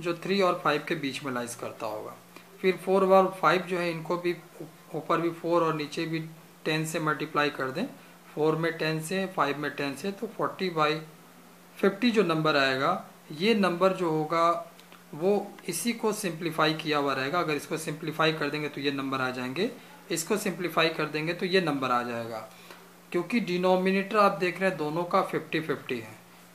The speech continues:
तो अब थर्टी से फ़ोर्टी के बीच में आप सारे नंबर एक साथ लिख सकते हैं। यहाँ क्या किया आपने The second method में, थ्री बाई फ़ोर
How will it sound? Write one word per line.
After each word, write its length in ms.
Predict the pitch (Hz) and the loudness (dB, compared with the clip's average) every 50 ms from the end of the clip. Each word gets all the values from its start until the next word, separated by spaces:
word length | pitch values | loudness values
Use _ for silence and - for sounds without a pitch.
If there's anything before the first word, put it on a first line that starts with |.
| - - | -6 0
तो 60 | 170 | 0
अब 200 | 170 165 165 - - | 0 0 0 0 2
थर्टी 340 | 175 170 165 165 - 240 247 233 | 2 2 2 2 -2 -2 -2 -2
से 260 | 233 - 220 214 214 | -2 -2 -2 -2 -2
फ़ोर्टी 520 | 214 - 185 165 156 160 - - 220 214 | -2 0 0 0 0 -2 -6 -6 -6 -6
के 160 | 202 - 196 | -2 0 0
बीच 380 | 180 151 139 156 165 160 - - | 0 0 -4 -8 -6 -6 -6 -6
में 340 | 165 170 165 175 175 190 - - - - - - - - | -4 -2 -2 -2 -4 -6 -10 -16 -20 -20 -20 -20 -8 0
आप 180 | 156 156 156 - | 2 2 2 2
सारे 340 | - - 147 135 135 147 147 | 0 2 2 4 4 2 2
नंबर 380 | 143 139 139 139 156 170 - - 147 | 0 0 -2 0 -2 -2 -4 -4 -8
एक 160 | 135 131 - | -8 -8 -6
साथ 300 | - 147 160 160 - 170 | -6 -6 -6 -6 -6 -4
लिख 180 | 170 170 165 | -4 -4 -4
सकते 340 | - - 127 - - - 127 | -4 -10 -10 -10 -10 -14 -14
हैं। 140 | 113 113 - - - - - - - - - - - - - - | -14 -16 -18 -20 -20 -20 -20 -20 -20 -20 -20 -20 -20 -20 -16 -12
यहाँ 240 | 143 127 131 147 143 | -8 -4 -2 -2 -2
क्या 180 | 143 - 156 151 | -2 -2 -2 -2
किया 200 | 156 - 160 151 | -2 -2 0 0
आपने 260 | 151 151 - 156 151 | 0 0 -2 -6 -6
The 120 | 143 147 143 | -4 -6 -8
second 380 | - - 151 151 156 156 156 | -6 -4 -4 -2 -2 -2 -2
method 260 | 156 147 147 - 165 | -2 -4 -4 -4 -4
में, 260 | 160 165 196 240 - - - - - - - - - - - | -4 -2 -4 -4 -4 -8 -14 -20 -20 -20 -20 -20 -20 -12 -4
थ्री 160 | 160 185 202 | -2 0 0
बाई 220 | 190 175 175 180 185 | 2 2 2 2 2
फ़ोर 480 | 180 - - 175 170 170 175 175 - | -2 -4 -4 -2 0 0 0 0 -2